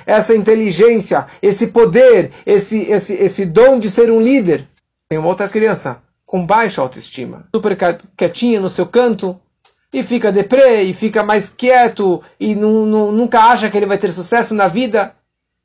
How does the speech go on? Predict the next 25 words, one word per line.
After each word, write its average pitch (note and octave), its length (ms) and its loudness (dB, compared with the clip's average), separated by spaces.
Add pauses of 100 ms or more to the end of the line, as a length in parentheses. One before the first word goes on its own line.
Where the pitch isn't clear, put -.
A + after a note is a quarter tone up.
O - 60 -20
que F#3 100 -16
que - 80 -8
o - 40 -4
pai E3+ 200 2
deve E3 220 -2
fazer? D3 240 -6
O D3+ 40 -8
que F3 100 -14
que F3 80 -6
um F3 60 -2
bom D#3+ 200 -2
orientador E3+ 580 -2
deve D3+ 220 -2
fazer? C#3+ 300 -8
Ele E3 160 -6
deve F3 260 -2
encorajar E3+ 640 0
essa G3 200 -4
criança, C#3 540 -14 (420)
para F3 200 2
que F#3+ 160 0
ela G#3+ 240 4
realmente G3+ 540 0
possa A3 640 0